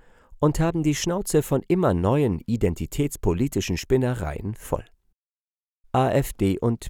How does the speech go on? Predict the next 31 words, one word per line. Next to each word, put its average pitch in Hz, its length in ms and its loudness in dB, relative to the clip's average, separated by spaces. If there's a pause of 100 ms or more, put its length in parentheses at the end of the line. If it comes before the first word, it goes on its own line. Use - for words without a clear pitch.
(100)
B 87 180 0
S - 200 -2
W 117 180 4
sind 131 220 0
von 139 180 0
Putin 156 440 0
bezahlte 120 640 0
Einflussagenten, 120 960 0 (640)
ist - 260 0
die 139 140 2
Erklärung, 87 580 2
die 95 140 0
es 87 160 0
ermöglicht, 135 580 0 (480)
sich 135 280 -2
jeder 151 340 2
Reflexion 90 800 -2
zu - 180 -4
verweigern. - 580 -6 (920)
Bühning 107 420 2
ist - 240 -4
mit 160 200 -2
ihrer 156 240 0
schweren 101 440 2
Psychose 82 540 0
nicht 80 260 -2
allein. - 320 -2 (460)
Es - 160 0
ist - 200 -6
grüner 139 300 2
Konsens, 113 600 0